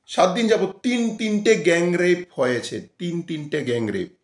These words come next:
এবং তিন তিনটে gang রেপের পেছনে এটার নেপথ্যে হাত শাসক দলেরই, শাসক দলেরই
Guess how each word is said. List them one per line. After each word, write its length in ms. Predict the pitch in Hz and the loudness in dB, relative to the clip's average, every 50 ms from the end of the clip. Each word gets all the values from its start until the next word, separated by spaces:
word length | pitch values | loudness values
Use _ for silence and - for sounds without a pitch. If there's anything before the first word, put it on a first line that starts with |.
| _ _ _ _ _ _ _ _ _ _ | _ _ _ _ _ _ _ _ _ _
এবং 320 | - - 135 151 160 156 - | -4 -2 -2 -2 -2 -2 -2
তিন 180 | 208 196 196 196 | 0 0 0 2
তিনটে 360 | - 208 196 196 185 214 208 | 2 0 0 2 4 4 4
gang 280 | 208 - 175 170 165 165 | 6 6 4 4 4 4
রেপের 340 | 170 180 175 185 190 185 | 4 4 4 4 2 2
পেছনে 560 | - 170 156 156 - 170 156 156 139 127 127 - - - _ _ _ _ _ _ | 0 -2 -2 0 0 2 2 4 2 2 0 -2 -8 -14 _ _ _ _ _ _
এটার 280 | - 151 147 165 165 160 | -8 -2 2 2 4 4
নেপথ্যে 600 | 160 165 160 160 175 185 180 - - - 202 180 | 4 2 2 2 0 -2 -2 -2 2 4 4 4
হাত 600 | 143 - - 135 160 170 147 135 - - - - - - - _ - | 4 0 -2 0 2 4 4 2 0 -2 -6 -12 -18 -20 -20 _ -8
শাসক 400 | - - 185 151 151 - 208 196 | -4 -2 0 0 0 2 0 0
দলেরই, 580 | 170 165 165 214 208 202 196 190 175 180 190 - - _ _ _ _ _ _ _ - | 2 2 4 6 8 8 8 6 4 0 -2 -6 -12 _ _ _ _ _ _ _ -6
শাসক 340 | - - 143 151 - 156 | -2 0 0 2 2 0
দলেরই 600 | - 170 - 208 208 196 196 170 170 180 208 - | 0 4 4 6 6 8 6 6 6 4 2 0